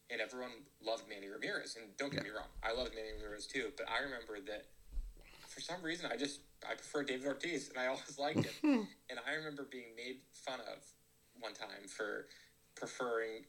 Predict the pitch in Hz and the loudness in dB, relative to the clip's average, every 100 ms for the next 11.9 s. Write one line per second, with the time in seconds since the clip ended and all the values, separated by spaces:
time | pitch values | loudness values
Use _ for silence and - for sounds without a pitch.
0 | - 110 107 110 139 - - 156 160 196 | 2 2 4 4 4 4 4 2 2 0
1 | 180 - 165 208 - - 131 135 127 127 | 0 0 -2 0 -2 0 2 2 -2 -4
2 | 135 127 131 127 196 202 151 143 143 139 | -6 -4 -4 0 2 2 0 -2 -2 0
3 | 127 - - - - _ - - - 151 | 0 -4 -8 -20 -20 _ -20 -12 0 0
4 | 147 156 151 180 139 - - - 160 151 | 2 0 2 2 2 0 -4 -6 2 4
5 | 151 - - 127 120 117 117 117 107 110 | 4 0 -6 -2 -2 -2 -2 0 2 0
6 | 107 - - - - - - - - - | -2 -12 -18 -18 -20 -20 -20 -20 -20 -20
7 | - - - - 113 - - _ - - | -20 -20 -18 -6 -6 -6 -12 _ -18 -12
8 | 139 139 127 - 120 120 - - - - | -8 -4 -2 2 2 4 0 -2 -4 -4
9 | - - - - - - - 90 - - | -4 -2 -2 -4 -8 -4 2 2 4 0
10 | - - - - - 135 135 127 - 120 | 2 4 4 4 0 0 2 -2 -2 -6
11 | 110 101 110 107 - 107 98 104 | -10 -8 -8 -10 -10 -10 -6 -6